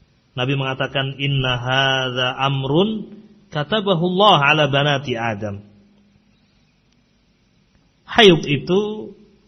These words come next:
ya, sesuatu yang Allah telah tetapkan, Allah takdirkan, itu terjadi untuk putra-putrinya,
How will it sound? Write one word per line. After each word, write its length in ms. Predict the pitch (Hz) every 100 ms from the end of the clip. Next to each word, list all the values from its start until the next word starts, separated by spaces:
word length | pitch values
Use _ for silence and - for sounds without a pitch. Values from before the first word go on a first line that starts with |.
| _ _
ya, 400 | 143 131 175 - _ _ _ _ _ -
sesuatu 400 | - - 202 208
yang 160 | 220
Allah 240 | 220 226 220
telah 160 | 208
tetapkan, 560 | 214 202 226 - 170 139
Allah 240 | 147 202
takdirkan, 640 | 202 202 170 196 196 151 147
itu 240 | 190 -
terjadi 560 | 131 - 175 202 151 143
untuk 560 | 139 135 143 131 -
putra-putrinya, 880 | 185 180 180 180 180 180 180 185 185